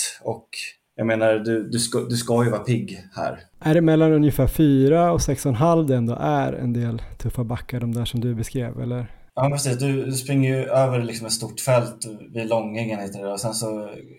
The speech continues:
Speaker 1: rör det sig upp i skogen. Då är det ganska lång backe faktiskt, eh, där. Och sen så är det ganska långt nerför, och det är ju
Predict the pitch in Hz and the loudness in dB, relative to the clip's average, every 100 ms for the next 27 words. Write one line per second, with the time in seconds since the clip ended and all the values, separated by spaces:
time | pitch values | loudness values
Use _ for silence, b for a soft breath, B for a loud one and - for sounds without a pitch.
0 | _ - 123 120 120 123 120 120 120 113 | _ -12 -2 2 2 2 -2 -2 -4 -2
1 | - 131 120 117 110 120 147 180 180 - | -2 0 0 -2 -2 -2 0 0 -2 -2
2 | 117 107 180 139 127 - 180 127 120 120 | -2 0 0 -2 -6 -8 -8 -8 -8 -10
3 | - - - 139 139 - _ b b b | -8 -8 -10 -8 -8 -10 _ b b b
4 | b _ 113 98 87 - 120 113 - 110 | b _ 0 2 0 -4 -4 -4 -2 -2
5 | 107 - - _ - 117 113 110 117 110 | -2 -4 -8 _ -4 -2 -2 -2 -4 -4
6 | - 113 110 123 123 113 123 156 135 123 | -6 -4 0 0 0 0 2 2 0 0
7 | 110 104 107 120 127 131 123 | 0 0 -6 -4 -2 0 -2